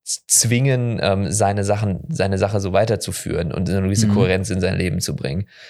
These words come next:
Speaker 1: Äh, und da, das Ähnliche ja auch gerade in so einer Beziehung. Man ist ja nicht ewig irgendwie mit der rosaroten Brille verliebt, sondern plötzlich merkt man dann, und dann ist dann, dann irgendwann muss man sich die Frage stellen, ähm,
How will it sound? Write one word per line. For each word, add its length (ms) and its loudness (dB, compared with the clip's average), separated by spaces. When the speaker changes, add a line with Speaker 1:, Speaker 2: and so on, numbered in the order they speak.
Speaker 1:
Äh, 80 0
und 280 0
da, 120 2
das 220 -2
Ähnliche 360 0
ja 160 2
auch 160 -4
gerade 280 0
in 80 -2
so 80 0
einer 120 2
Beziehung. 600 0
Man 220 2
ist 160 0
ja 100 2
nicht 240 -2
ewig 460 2
irgendwie 180 2
mit 140 0
der 180 2
rosaroten 560 0
Brille 260 0
verliebt, 520 0
sondern 240 0
plötzlich 320 -2
merkt 220 0
man 100 0
dann, 120 0
und 140 -2
dann 100 2
ist 180 -2
dann, 140 -2
dann 180 0
irgendwann 280 2
muss 160 0
man 100 2
sich 100 0
die 120 -2
Frage 320 0
stellen, 520 -4
ähm, 460 0